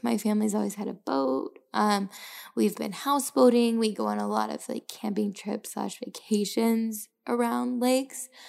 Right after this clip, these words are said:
Um, and then now my parents have a camper on a lake. So I think I've just spent so much time, and that's kind of been, like, where I've grown up. So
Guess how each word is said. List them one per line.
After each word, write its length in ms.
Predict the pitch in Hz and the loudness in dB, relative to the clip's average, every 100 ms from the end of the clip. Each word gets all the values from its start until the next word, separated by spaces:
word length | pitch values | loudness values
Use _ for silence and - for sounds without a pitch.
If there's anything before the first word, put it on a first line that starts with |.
| - - - - | -20 -20 -4 6
Um, 680 | 226 202 196 196 202 208 - | 8 8 6 0 -4 -6 -4
and 140 | 208 | 0
then 220 | 196 196 190 | 0 0 2
now 240 | 214 208 | 6 6
my 240 | 214 214 214 | 4 2 0
parents 480 | 190 214 214 214 - - | -4 -4 -4 -4 -8 -8
have 340 | 208 - 196 | -4 -4 -6
a 100 | - | -10
camper 440 | - - 277 247 - | -10 -6 -6 -4 -4
on 160 | - | -4
a 100 | 220 | -6
lake. 380 | - - - - | -8 -8 -8 -8
So 480 | - - 214 208 208 - - - - - - | -8 -2 0 0 -2 -10 -18 -16 -16 -2 6
I 220 | 226 226 | 6 6
think 680 | - 247 240 233 226 - - - | -2 2 2 2 -2 -8 -18 -2
I've 200 | 214 190 | 0 0
just 180 | 240 214 | 0 -2
spent 300 | - 220 220 | -2 -4 -4
so 140 | 226 | -2
much 280 | 214 226 - | -2 -2 -6
time, 340 | - 208 208 208 | -4 -2 0 0
and 120 | 214 | -2
that's 160 | 220 - | -2 -4
kind 240 | 208 214 | -2 0
of 160 | 208 - | -2 -2
been, 160 | 208 | -2
like, 240 | 208 208 110 | 0 0 0
where 120 | 104 | 0
I've 180 | 104 - | 0 -2
grown 240 | 104 107 | -2 2
up. 260 | 104 - - | 2 0 -4
So 680 | - - 76 73 - - | -4 -2 0 0 -2 -6